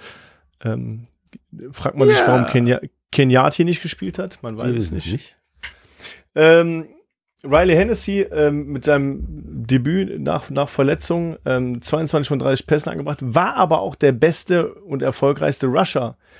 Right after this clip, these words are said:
Speaker 1: dieses Teams, was wir jedes Mal bemängeln.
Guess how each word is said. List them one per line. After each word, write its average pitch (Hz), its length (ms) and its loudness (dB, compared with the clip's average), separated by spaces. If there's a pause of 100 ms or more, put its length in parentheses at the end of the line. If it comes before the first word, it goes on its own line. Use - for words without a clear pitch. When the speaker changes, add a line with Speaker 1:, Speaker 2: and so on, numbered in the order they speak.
(240)
Speaker 1:
dieses 120 240 -4
Teams, 143 360 -6 (460)
was 156 320 0
wir 185 220 6
jedes 156 420 4
Mal 135 460 2 (460)
bemängeln. 131 520 -2